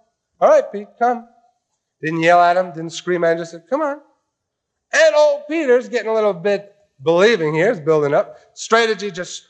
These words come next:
walked down the word of God Jesus Christ spoke. And Peter, when Peter was come down out of the ship, he what? Now I know I'm coming out with a new book. It's called Peter is Not God. That's right.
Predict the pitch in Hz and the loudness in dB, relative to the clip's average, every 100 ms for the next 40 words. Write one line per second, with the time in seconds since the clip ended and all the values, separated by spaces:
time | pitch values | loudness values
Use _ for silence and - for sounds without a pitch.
0 | _ 135 208 254 - 240 240 233 233 220 | _ 2 2 2 -2 -2 0 0 -2 0
1 | 220 233 196 214 202 - 214 208 - 233 | 2 2 0 -6 -6 0 0 0 -2 -2
2 | 247 - _ _ - 202 214 240 269 254 | -2 -8 _ _ -2 2 4 2 -2 -8
3 | - _ _ - 226 208 175 175 220 214 | -20 _ _ -2 -2 0 0 0 -2 -2
4 | 190 180 208 175 147 185 254 254 202 277 | -2 0 0 0 0 2 2 0 0 2
5 | 269 196 - 190 262 - _ _ 240 320 | 2 -2 -2 -2 -2 -6 _ _ -2 0
6 | 262 302 330 320 - - - _ _ _ | 0 2 2 0 -6 -14 -20 _ _ _
7 | _ - 202 226 226 277 269 302 285 208 | _ -4 0 0 0 0 0 0 0 -2
8 | 214 220 226 208 185 202 202 175 214 165 | -6 -6 -2 0 0 -4 -2 -2 -4 -6
9 | - 180 170 170 220 170 156 156 _ - | 0 2 2 -2 -2 0 -2 -4 _ -4
10 | 151 160 151 143 160 147 113 - - _ | -2 2 0 2 2 2 0 -6 -20 _
11 | _ _ _ _ - - - - - - | _ _ _ _ -20 -20 -18 -18 -18 -18
12 | - - - - - 165 175 127 | -18 -16 -16 -14 -6 0 2 0